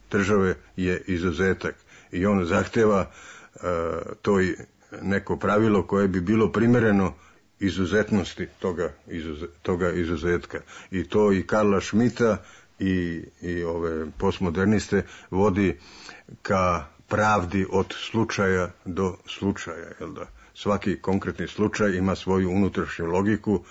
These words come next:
i ona ko deli pravdu, da tako kažem, mora da sledi tu unutrašnju log-, logiku i zbog toga ni na jedan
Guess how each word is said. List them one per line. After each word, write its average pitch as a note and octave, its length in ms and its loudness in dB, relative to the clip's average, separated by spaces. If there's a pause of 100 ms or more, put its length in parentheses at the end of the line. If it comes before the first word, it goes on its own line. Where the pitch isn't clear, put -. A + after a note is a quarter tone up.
(200)
i F2 100 -4
ona F#2 380 0 (640)
ko G#2 160 0
deli F#2+ 320 0 (200)
pravdu, F2 480 -2
da D#2+ 140 -6
tako F2 260 -6
kažem, F2+ 340 -2
mora F2+ 320 0
da F2+ 280 0 (260)
sledi G2+ 520 2
tu F#2+ 140 0
unutrašnju F#2 460 0
log-, F#2 360 -2
logiku G2 560 -2 (420)
i F#2+ 260 0
zbog E2 280 -4
toga G2+ 280 2
ni F#2+ 160 4
na G2 120 4
jedan G#2 500 4